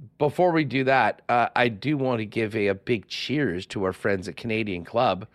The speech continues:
I know many of you maybe got a Liquor Marts gift card or, uh, maybe some money, and you're thinking about something to take you in through New Year's. Get on down to, uh, get on down to your local Manitoba Liquor Marts because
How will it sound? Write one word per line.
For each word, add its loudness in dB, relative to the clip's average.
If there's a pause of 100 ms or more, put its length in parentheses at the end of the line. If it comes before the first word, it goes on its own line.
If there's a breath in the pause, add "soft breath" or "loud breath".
(1300 soft breath)
I -2
know 2
many 2
of -4
you 0
maybe 0
got 2
a 0
Liquor -4
Marts -4
gift -6
card 4
or, -2
uh, 2
maybe -4
some -10
money, 2
and -2
you're -8
thinking -8
about -4
something -6
to -4
take -6
you -4
in -4
through -10
New -6
Year's. 0 (800 soft breath)
Get 4
on 4
down 4
to, 2
uh, 4 (640 soft breath)
get 2
on 4
down 4
to 2
your 4
local 2
Manitoba 2
Liquor 0
Marts 0
because 0